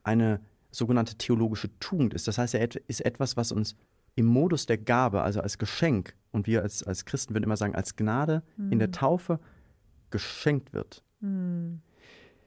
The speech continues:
Speaker 1: Damit wir darüber hinaus noch etwas über Gott erfahren können. Und zwar nicht aus uns selber heraus, sondern weil Gott etwas von seinem Innersten, was wir nicht durch unsere Vernunft erkennen können,
Speaker 2: Mhm.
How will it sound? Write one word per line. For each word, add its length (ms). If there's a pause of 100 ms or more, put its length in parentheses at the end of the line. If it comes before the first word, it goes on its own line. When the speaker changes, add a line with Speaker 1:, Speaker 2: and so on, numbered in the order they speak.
(280)
Speaker 1:
Damit 260
wir 80
darüber 260
hinaus 400
noch 140
etwas 260
über 140
Gott 160
erfahren 400
können. 180
Und 80
zwar 160
nicht 260
aus 140
uns 300
selber 240
heraus, 680 (240)
sondern 560 (180)
weil 280
Gott 500 (1500)
etwas 480
von 200
seinem 300 (160)
Innersten, 760
was 200
wir 80
nicht 200
durch 140
unsere 180
Vernunft 320
erkennen 360
können, 260
Speaker 2:
Mhm. 380